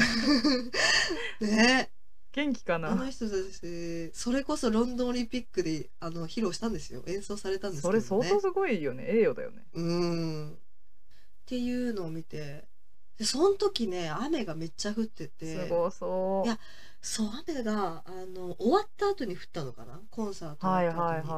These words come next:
Speaker 2: いはい。
Speaker 1: で、私たち初参戦だったので、
Speaker 2: うん。
Speaker 1: あの、全然知識もなくてですね。
Speaker 2: はい。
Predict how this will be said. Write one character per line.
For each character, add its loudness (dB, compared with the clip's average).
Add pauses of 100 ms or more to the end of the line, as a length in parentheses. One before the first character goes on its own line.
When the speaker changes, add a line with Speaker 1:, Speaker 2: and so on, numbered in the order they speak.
Speaker 2:
い -6
は -8
い。 -8 (560)
Speaker 1:
で、 2
私 2
た 0
ち -6
初 -6
参 0
戦 -4
だ -4
っ -6
た -8
の -6
で、 -2
Speaker 2:
う 4
ん。 0
Speaker 1:
あ -2
の、 -4
全 2
然 4
知 2
識 -2
も -2
な -4
く -8
て -6
で -4
す -8
ね。 -2
Speaker 2:
は 0
い。 -6